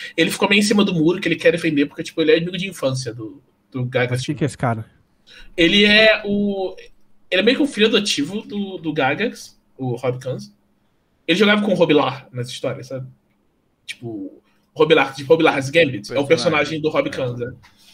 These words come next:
Speaker 1: Então, ele, ele escrevia coisa pra T S R e tal, sei que ele é autor mesmo.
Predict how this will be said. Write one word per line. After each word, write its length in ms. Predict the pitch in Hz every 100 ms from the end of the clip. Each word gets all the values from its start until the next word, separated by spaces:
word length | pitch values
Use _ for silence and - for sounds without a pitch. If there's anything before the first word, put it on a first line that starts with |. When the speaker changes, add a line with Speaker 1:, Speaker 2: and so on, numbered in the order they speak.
| _ _ _ _
Speaker 1:
Então, 380 | 143 139 151 165
ele, 180 | 151 160
ele 100 | 165
escrevia 460 | - 240 240 202 208
coisa 180 | 190 180
pra 100 | 160
T 80 | 151
S 160 | -
R 320 | 127 165 147 127
e 40 |
tal, 200 | 127 127
sei 120 | 131 139
que 60 |
ele 80 | 156
é 40 |
autor 360 | 180 202 196 175
mesmo. 280 | 151 110